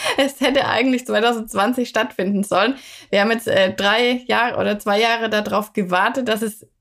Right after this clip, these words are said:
wirklich, ähm, passiert ist. Und dann war es jetzt im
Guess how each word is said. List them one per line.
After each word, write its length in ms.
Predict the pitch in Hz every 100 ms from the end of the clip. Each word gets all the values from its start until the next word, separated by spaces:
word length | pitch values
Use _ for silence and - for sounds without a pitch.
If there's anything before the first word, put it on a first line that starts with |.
| -
wirklich, 520 | 202 240 294 277 269
ähm, 540 | - 196 208 214 208 214 - - -
passiert 480 | - 202 - 302 294
ist. 220 | - 220
Und 160 | - 202
dann 180 | 180 170
war 140 | 175
es 100 | 196
jetzt 220 | 190 196
im 400 | 180 185 185 190